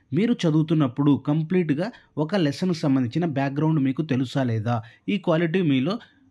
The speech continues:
ఉందా లేదా అనేది చెక్ చేసుకోండి. నెక్స్ట్ సిక్స్త్ క్వాలిటీ questions and answers. ఈ క్వాలిటీ అనేది ప్రతి యాస్పిరెంట్లో ఖచ్చితంగా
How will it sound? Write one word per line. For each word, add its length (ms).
ఉందా 260
లేదా 300
అనేది 260
చెక్ 240
చేసుకోండి. 600
నెక్స్ట్ 340
సిక్స్త్ 380
క్వాలిటీ 440
questions 460
and 240
answers. 380
ఈ 120
క్వాలిటీ 460
అనేది 300
ప్రతి 280
యాస్పిరెంట్లో 640
ఖచ్చితంగా 640